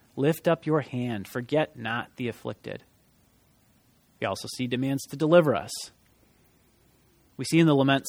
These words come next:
Psalms, uh, this deliverance demand. "Grant us help against the foe. With God we shall do valiantly," the psalmist says. By asking for God to save us, we are not only marshaling the resources of an omnipotent God,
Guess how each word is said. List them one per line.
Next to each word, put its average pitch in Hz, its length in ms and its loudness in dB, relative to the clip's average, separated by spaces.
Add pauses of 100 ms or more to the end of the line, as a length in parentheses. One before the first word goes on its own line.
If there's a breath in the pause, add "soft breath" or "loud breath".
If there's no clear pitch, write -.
Psalms, 117 420 -4 (240)
uh, 107 220 -4
this 120 160 -10 (160)
deliverance 120 520 -2
demand. 104 600 -8 (100)
"Grant 160 320 2
us 180 160 2
help 156 300 4
against 127 300 -2
the 120 60 -4
foe. 110 500 -6 (260 soft breath)
With 139 180 -4
God 151 320 8
we 127 140 0
shall 131 180 2
do 127 180 -2
valiantly," 117 600 -6
the 101 100 -12
psalmist 104 400 -12
says. - 420 -12 (600 soft breath)
By 131 100 2
asking 147 520 0
for 127 140 -4
God 117 280 -4
to - 100 -10
save 202 340 2
us, 110 200 -2 (800 soft breath)
we 135 80 -4
are 127 60 -2
not 135 200 2
only 135 200 -2
marshaling 151 500 2
the 131 80 0
resources 123 480 -2
of 107 120 -8
an 110 100 -6
omnipotent 107 640 -10
God, 123 440 4